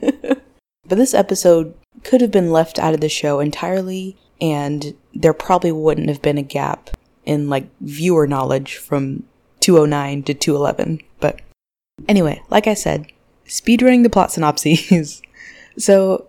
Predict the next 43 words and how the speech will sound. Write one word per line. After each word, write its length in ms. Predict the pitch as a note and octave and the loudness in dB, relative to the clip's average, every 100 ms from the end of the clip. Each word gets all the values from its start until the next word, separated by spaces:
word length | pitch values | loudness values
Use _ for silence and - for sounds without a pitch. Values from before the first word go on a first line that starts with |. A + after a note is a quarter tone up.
| _ _ _ - | _ _ _ -10
the 140 | F#3 | 0
A 140 | A#3 A#3+ | 0 0
plot, 500 | - A#3 A#3 - - _ _ _ | 0 0 0 -2 -8 _ _ _
we 140 | A3 | 2
start 240 | A3 D4 D4 | 4 2 2
the 80 | |
episode 540 | F3 E3+ E3 D#3 D3+ D3 | 0 0 -2 2 2 2
with 560 | D3 D3+ D3+ - - _ _ _ _ | 2 0 -2 -14 -20 _ _ _ _
Jude 240 | F3+ G3 | 2 4
and 140 | F#3 F3+ | 4 0
Speed. 540 | - D#3 D#3 D#3 - - | -2 -2 -2 -4 -4 -2
They're 200 | F3+ F#3+ | 2 2
in 80 | |
a 40 | F#3+ | 2
music 360 | D#3 D#3 - | 0 -2 -4
class. 640 | - D3 C#3+ D3 - - - _ _ _ _ - | -4 -2 -2 -4 -8 -12 -14 _ _ _ _ 0
There's, 200 | F3 F3+ | 4 4
like, 140 | F3 | 2
some 300 | - A#3+ B3+ | 2 2 2
sort 280 | - G#3+ G#3 | 2 0 2
of, 520 | G3 E3+ - - - - _ _ _ | 0 -2 -16 -20 -20 -20 _ _ _
like, 220 | - D#3 | -6 -4
an 320 | D3 D3 C#3 - _ _ | -2 -4 -6 -14 _ _
oral 320 | D#3+ F3 G3 | 2 2 2
exam 440 | F#3+ E3+ F3 A3+ A#3+ | 0 0 2 2 2
going 240 | B3+ B3+ | 2 2
on, 440 | B3+ C4+ C4+ C4+ - _ _ _ - | 0 0 0 -2 -10 _ _ _ 0
or, 80 | |
like, 160 | G#3 G#3 | 0 4
a, 240 | G3 F#3 - _ _ _ - | 2 2 -2 _ _ _ -6
an 120 | - | -2
interactive 580 | F#3+ F3+ E3 - D#4 D4+ | 0 2 0 0 -4 -2
exam? 480 | C4+ D#4 D#4+ D#4+ C#4 | -2 0 0 -2 -4
I 80 | - | -2
don't 140 | D#3+ | -2
know. 180 | D3 C#3+ _ _ _ _ - | -2 -6 _ _ _ _ 0
But 140 | G#3 | 0
Jude 340 | A3+ A#3+ B3 | 4 4 4
is, 120 | G3 E3+ | 2 2
like, 200 | D3+ - | -2 -4
completely 480 | F3+ F3 G3 F#3 | -8 2 4 4
goofing 420 | D#3 - D3+ D#3 C#3+ | 0 -4 -2 -2 0
off. 420 | C3+ D3+ - | -4 -6 -10